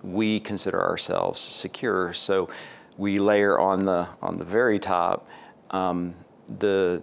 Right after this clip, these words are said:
the certifications and the accreditations from third parties, like G S M A, the, the security accreditation scheme, uh, as well as other, uh,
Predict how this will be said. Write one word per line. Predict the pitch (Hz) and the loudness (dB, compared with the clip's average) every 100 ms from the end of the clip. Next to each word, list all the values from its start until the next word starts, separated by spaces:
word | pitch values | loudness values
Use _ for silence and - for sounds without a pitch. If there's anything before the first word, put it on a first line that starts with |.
| - | -8
the | - | -8
certifications | - 120 95 101 - 98 95 - 92 90 | -2 0 0 -4 -2 -2 0 -2 -4 -4
and | 92 | -4
the | 87 | -6
accreditations | - 104 92 87 92 90 - 92 87 | -4 -2 0 0 0 0 -2 -6 -6
from | - 92 | -6 -8
third | - 90 87 | -2 0 -2
parties, | - 92 87 92 90 - - | -2 0 0 -2 -8 -10 -8
like | 95 98 107 85 | -2 0 0 -2
G | 82 98 | -2 -2
S | 92 98 | 0 -2
M | 95 | -2
A, | 92 92 92 | 0 0 -2
the, | 87 90 90 87 | -2 -2 -2 -4
the | 92 85 | -4 -6
security | - 87 - 92 90 87 82 | -6 -10 -4 -4 -2 -4 -6
accreditation | - - 90 78 90 87 90 82 | -8 -6 -6 -2 -2 -2 -4 -6
scheme, | - 87 87 85 82 - - - - | -8 -8 -8 -10 -14 -20 -20 -16 -6
uh, | |
as | 90 - - | -2 -2 0
well | 98 92 | 0 2
as | 90 90 87 - | 2 0 -2 -4
other, | - 92 92 90 82 76 - | -2 0 0 0 -2 -6 -10
uh, | 82 85 80 | -8 -8 -10